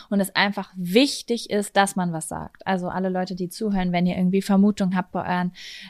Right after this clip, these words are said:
äh, NachbarInnen, dass da irgendwo was, fragt einfach. Es kann ein unangenehmes Gespräch werden, aber dann weiß vielleicht einfach jemand,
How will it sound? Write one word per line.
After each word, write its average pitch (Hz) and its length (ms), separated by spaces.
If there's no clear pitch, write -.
äh, 190 380
NachbarInnen, 190 880
dass 185 220
da 190 180
irgendwo 190 560
was, 180 440
fragt 202 460
einfach. 180 440
Es - 180
kann 262 200
ein - 100
unangenehmes 233 760
Gespräch 233 540
werden, 233 340
aber 202 380
dann 208 220
weiß 214 320
vielleicht 196 340
einfach 202 300
jemand, 190 540